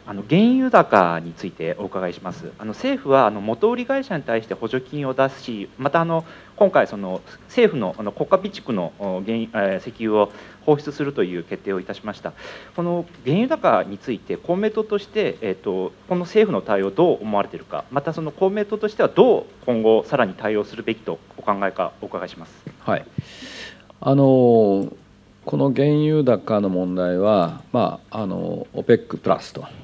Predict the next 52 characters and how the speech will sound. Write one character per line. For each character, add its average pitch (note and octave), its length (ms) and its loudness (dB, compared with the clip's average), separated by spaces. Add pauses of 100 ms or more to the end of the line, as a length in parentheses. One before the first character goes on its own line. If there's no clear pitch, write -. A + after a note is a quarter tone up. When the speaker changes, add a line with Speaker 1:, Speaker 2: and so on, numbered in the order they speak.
(200)
Speaker 2:
い F#2+ 80 -8
う E2+ 360 -6 (220)
ね、 D3 200 -2 (280)
え - 840 -10
ー、 - 100 -20 (560)
ま G#2 240 0
あ、 - 20 -18
産 F#2 340 0
油 F#2+ 160 0
国 F#2 280 -2
側 F#2 220 4
の F2 140 -2
で - 120 -12
す - 120 -18
ね、 - 460 -2
や E2 140 -4
は F#2+ 140 0
り、 D#2 320 -4
え E2 440 -10
ー、 F2+ 140 -14
事 F2+ 160 -6
情 E2 200 4
と - 160 -14 (380)
い - 60 -8
う G2 60 -6
も F#2 100 -4
の F2 80 -4
が D#2+ 120 -6
ま E2+ 120 -6
ず E2 100 -8 (120)
根 E2+ 160 -8 (340)
本 E2 140 -6
に D#2+ 100 -8
あ D#2 80 -4
る E2+ 80 -2
わ - 160 -8
け - 140 -10
で - 180 -16
ご - 100 -14
ざ D2+ 160 -8
い - 60 -10
ま - 160 -12
し - 60 -18
て - 80 -14
で - 100 -20
す - 120 -18
ね。 B2 180 -6 (960)
で、 C#3+ 260 8
さ D3 140 6
ら C#3 120 10
に、 C3+ 160 6
ま F#2 560 8